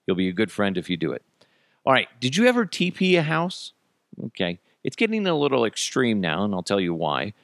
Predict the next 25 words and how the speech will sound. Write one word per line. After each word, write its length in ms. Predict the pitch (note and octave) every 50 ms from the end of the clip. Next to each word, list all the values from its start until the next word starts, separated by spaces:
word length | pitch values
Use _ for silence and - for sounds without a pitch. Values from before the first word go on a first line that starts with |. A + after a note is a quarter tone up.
| _ _ _ _ _ _ _
Uh, 280 | - G#2+ A2 A#2 A#2+ A2+
do 120 | G#2+ G#2+
you? 300 | A#2 D3 E3 E3 - - - _
How 160 | - - E3+
much 180 | G3+ G#3+ - -
do 100 | - C#3+
you 60 | C#3+
love 240 | B2 C3 C3 A#2+ -
Cup 200 | - B2+ A2 -
of 60 | G#2
Noodle? 200 | G2 F#2 - - _ _ _ _ _ _ _ _ _ _ _ _ _ _ _ -
Mm, 580 | E2+ E2+ E2+ E2+ E2 E2 E2 D#2+ D#2+ D#2 D2+ D2 - _ _ _
you 200 | E2+ E2+ F2 F2+
may 380 | F2 F2 F2+ G2 G#2+ A#2 B2 A#2+
like 420 | A2 G#2 F#2 F2+ G2 G2+ F#2+ -
it 120 | G2+ - -
a 100 | - F2
lot 400 | E2+ E2+ F2 F2+ F2+ D#2 - -
less 480 | D#2+ F#2+ A2 C3 B2+ G#2+ A2 - - - -
after 360 | - F#2 F#2 - - - F2+ F2+
the 160 | E2 F#2 B1
end 160 | F2 G#2 G2
of 80 | F#2+ E2+
this 160 | E2+ E2 -
story. 480 | - - B2+ B2+ B2+ B2+ B2+ B2 A2+